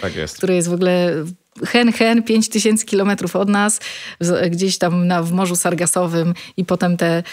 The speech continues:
Speaker 2: te, te smolty muszą wrócić z kolei do nas.
Speaker 1: Ochrona klimatu, ochrona środowiska to działania, o których wszyscy wiemy, albo przynajmniej się dowiedzieliśmy bardzo dużo teraz, przynajmniej z tej rozmowy W W F-u, ale ostatnio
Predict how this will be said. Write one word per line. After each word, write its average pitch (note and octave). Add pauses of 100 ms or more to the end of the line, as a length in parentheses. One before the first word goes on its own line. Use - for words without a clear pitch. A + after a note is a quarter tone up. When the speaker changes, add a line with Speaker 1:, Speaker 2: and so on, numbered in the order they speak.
(340)
Speaker 2:
te, D#3+
te D#3+
smolty E3
muszą D#3
wrócić D3+
z -
kolei C#3+
do F3
nas. C#3+ (580)
Speaker 1:
Ochrona B2+
klimatu, A#2
ochrona A2+
środowiska G#2+
to G#2+
działania, A2+
o G#2
których G2+
wszyscy G#2
wiemy, A2
albo G2+
przynajmniej G2+
się G2
dowiedzieliśmy F#2+
bardzo F#2
dużo F2
teraz, G2
przynajmniej F2+
z -
tej G#2
rozmowy F#2
W G#2+
W G2
F-u, D3
ale D3
ostatnio A#2+